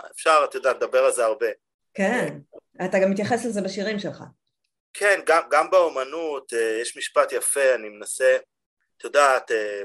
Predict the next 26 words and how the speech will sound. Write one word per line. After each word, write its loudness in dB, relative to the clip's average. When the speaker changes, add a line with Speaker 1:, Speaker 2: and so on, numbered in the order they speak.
Speaker 1:
במיוחד 0
בז'אנרים 0
שאני -8
נמצא 0
בהם, 0
אה, -16
מאוד 2
מקובל 4
להלל 2
את -2
עצמך -2
ולשבח -4
את -10
עצמך, -8
וגם 2
אני 0
עושה 0
את -6
זה -20
מדי -6
פעם, -6
כי -16
זה 4
הז'אנר. 0
Speaker 2:
זה -2
הפורמט. -4